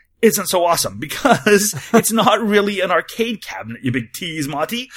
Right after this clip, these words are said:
It's just essentially a promo prop, although it is playable, but it's, it's something that's gonna go around arcade events. It won't be something you can find in arcades going forward.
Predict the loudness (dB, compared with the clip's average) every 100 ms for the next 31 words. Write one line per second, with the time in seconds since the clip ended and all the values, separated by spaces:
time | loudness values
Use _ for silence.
0 | -18 -6 -2 -2 -2 2 2 2 -2 -4
1 | -4 -4 -4 -6 -4 -6 -8 -8 -4 -2
2 | -2 -2 -4 _ _ -4 2 2 2 -6
3 | 0 2 4 4 4 2 -4 0 2 0
4 | -4 -10 -12 -20 -14 -2 -2 0 -4 -4
5 | -6 -4 -4 -4 -6 -8 -2 -2 0 -4
6 | 0 0 -2 -6 -8 -6 -4 -4 -2 -4
7 | -4 -6 -6 -8 _ -6 -4 2 2 2
8 | -2 -6 -6 -4 -6 -6 -8 -8 -8 -10
9 | -12 -12 -12 -12 _ _ -10 -8 -8 -8
10 | -10 -18 -8 -4 -4 -6